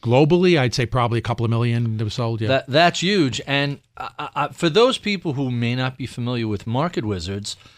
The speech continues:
Speaker 2: the premise of the book is essentially, uh, let's speak to some, some very successful investors and traders and see how they do and what their secret sauce is. And what's fascinating,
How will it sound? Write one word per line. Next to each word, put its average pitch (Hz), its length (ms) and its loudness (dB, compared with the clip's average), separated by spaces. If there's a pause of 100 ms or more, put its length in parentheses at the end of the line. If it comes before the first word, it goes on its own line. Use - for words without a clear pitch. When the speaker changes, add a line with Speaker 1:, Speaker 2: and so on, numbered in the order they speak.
(280)
Speaker 2:
the 151 100 2
premise 202 500 0
of 208 120 0
the 175 80 -2
book 127 440 0
is 127 220 -2
essentially, 117 1120 -2 (640)
uh, - 280 -10 (100)
let's 214 260 2
speak 185 360 -2
to 160 120 -6
some, 131 220 -4
some 120 240 -6
very 139 340 2
successful 135 1000 -2
investors 123 580 -2
and 110 100 -4
traders 113 600 -2
and 113 420 -6
see 160 400 -6
how 151 260 -2
they 123 280 -2
do 110 560 -4 (540)
and 151 220 0
what 175 220 4
their 165 140 2
secret 160 400 -2
sauce 180 320 0
is. 123 320 -4 (340)
And 139 140 -2
what's 151 200 2
fascinating, 135 840 -4